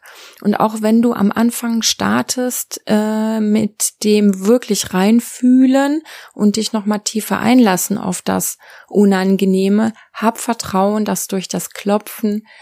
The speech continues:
sich das verändert und zwar zu einem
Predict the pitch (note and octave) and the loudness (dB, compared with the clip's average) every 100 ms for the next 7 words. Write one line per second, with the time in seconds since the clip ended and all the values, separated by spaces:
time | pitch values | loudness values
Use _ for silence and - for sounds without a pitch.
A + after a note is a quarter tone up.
0 | _ F#3+ F3 F#3+ G3 - - E3+ F3 - | _ -6 2 2 2 -4 -4 -4 -4 -6
1 | - F3 - G3 G3 F#3 F3+ - E3+ - | -6 -4 4 4 4 0 -4 -6 -6 -4
2 | - F3 F3 F#3+ - - G#3 G3+ G3+ - | -2 -2 -2 -6 -8 -6 -4 -2 -2 -2
3 | F#3 F#3 F3+ F3+ F3 F3+ | 0 0 0 0 -2 -4